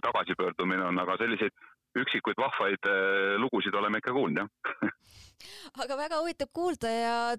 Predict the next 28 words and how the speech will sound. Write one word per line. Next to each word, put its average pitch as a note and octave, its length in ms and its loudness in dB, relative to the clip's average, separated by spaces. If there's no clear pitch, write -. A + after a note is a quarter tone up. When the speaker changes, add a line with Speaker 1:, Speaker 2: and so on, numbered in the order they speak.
Speaker 2:
tore F4 280 0
oli C#4 120 0
selline D4 280 -2
ülevaade A#3 420 0
saada B3 460 -2
ja C4+ 160 0
jõudu F#4 260 -2
jaksu. A3+ 380 -2
Huviga C#4 400 -2
kõik, D#4 280 -6
äh, A#3 300 0
tallinlased, A3 500 -2
kes G#3 160 -6
vähegi G#3 340 0
taksosid A#3 420 -2
või A3+ 120 0
sõidujagamist, A#3 680 -2
äh, A#3 340 0
kasutavad, A3 540 -2
jälgime, G3 400 -2
et F3+ 100 -6
mis F#3+ 160 -6
edasised F#3+ 440 -4
hinnaarengud A3+ 720 -2
ja A#3+ 300 0
ka B3+ 180 0
kvaliteediarengud D#3+ 920 -6
on. D#3 120 -20